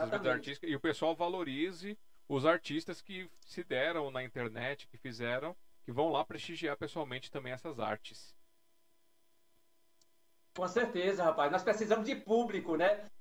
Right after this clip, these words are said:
Speaker 1: É, quando nós apresentamos assim, tem poucos, pou-, pou-, poucas pessoas, o artista fica sentindo, né? Mas nós fazemos um trabalho, mesmo assim, com entusiasmo, com amor, em respeito àquelas pessoas que vão ao teatro, entendeu? Então nós fazemos essa dedicação, este amor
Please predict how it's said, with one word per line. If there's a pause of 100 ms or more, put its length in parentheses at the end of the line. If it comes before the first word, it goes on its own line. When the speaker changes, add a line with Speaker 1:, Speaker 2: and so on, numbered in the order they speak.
(140)
Speaker 1:
É,
quando
nós
apresentamos
assim,
tem
poucos,
pou-,
pou-,
poucas
pessoas, (200)
o
artista
fica
sentindo,
né?
Mas
nós
fazemos
um
trabalho,
mesmo
assim, (220)
com
entusiasmo,
com
amor, (100)
em
respeito
àquelas
pessoas
que
vão
ao
teatro, (360)
entendeu?
Então
nós
fazemos
essa
dedicação,
este
amor